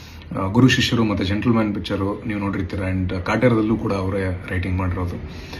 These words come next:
And ಈ ಪಿಕ್ಚರಲ್ಲಿ ಅವ್ರು ಅಡ್ರೆಸ್ ಮಾಡಿರುವಂಥ, ಆ, ಸುಮಾರು ವಿಚಾರಗಳು, ಆ, ದುರ್ದೈವಶಾತ್ ಅದು ಈಗಲೂ ನಾವು ಓದ್ತಿರ್ತೀವಿ, ಇಲ್ಲ ಕೇಳಿರ್ತೀವಿ, ಆ, ಕೆಲವು ಕಡೆ ಅನುಭವಕ್ಕೂ ಸಿಕ್ಬಿಡ್ತೈತೆ. ಆ,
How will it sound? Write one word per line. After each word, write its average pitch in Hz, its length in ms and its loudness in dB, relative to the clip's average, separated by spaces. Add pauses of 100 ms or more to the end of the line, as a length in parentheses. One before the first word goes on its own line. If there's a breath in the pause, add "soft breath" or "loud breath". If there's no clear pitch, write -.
(480 loud breath)
And 110 140 0
ಈ 123 80 6
ಪಿಕ್ಚರಲ್ಲಿ 139 500 8
ಅವ್ರು 107 220 4
ಅಡ್ರೆಸ್ 120 280 2
ಮಾಡಿರುವಂಥ, 117 460 4
ಆ, 104 1040 -6
ಸುಮಾರು 139 420 8
ವಿಚಾರಗಳು, 110 460 2
ಆ, - 1600 -4
ದುರ್ದೈವಶಾತ್ 127 1000 8
ಅದು 107 520 2
ಈಗಲೂ 127 400 8
ನಾವು 117 320 8
ಓದ್ತಿರ್ತೀವಿ, 113 640 4
ಇಲ್ಲ 104 240 0
ಕೇಳಿರ್ತೀವಿ, 110 840 2
ಆ, - 20 -10 (1300)
ಕೆಲವು 123 240 4
ಕಡೆ 123 160 4
ಅನುಭವಕ್ಕೂ 123 480 6
ಸಿಕ್ಬಿಡ್ತೈತೆ. 92 580 -4 (1400 loud breath)
ಆ, 117 60 -2